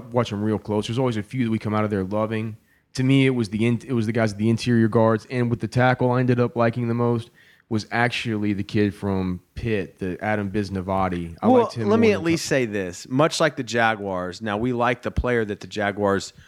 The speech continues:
Speaker 2: took more in, uh, Cam Robinson with their second round pick. But much like the Jaguars, I can at least appreciate that the Panthers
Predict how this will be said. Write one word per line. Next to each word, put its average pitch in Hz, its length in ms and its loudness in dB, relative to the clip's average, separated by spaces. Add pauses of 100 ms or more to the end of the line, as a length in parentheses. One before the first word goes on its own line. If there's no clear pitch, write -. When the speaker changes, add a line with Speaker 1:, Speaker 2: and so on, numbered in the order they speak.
(420)
Speaker 2:
took - 360 0
more 110 440 2
in, 95 320 -6
uh, 90 260 -4
Cam 104 340 2
Robinson 98 920 0
with 98 240 -4
their 123 160 4
second 90 360 -4
round 80 260 -4
pick. 80 280 -6
But 135 140 -4
much 190 280 2
like 165 160 -2
the 160 60 -6
Jaguars, 120 560 0
I - 20 -8
can 127 120 -6
at 113 60 -2
least 117 180 -4
appreciate 131 480 2
that 120 80 -2
the 107 80 -6
Panthers 110 560 0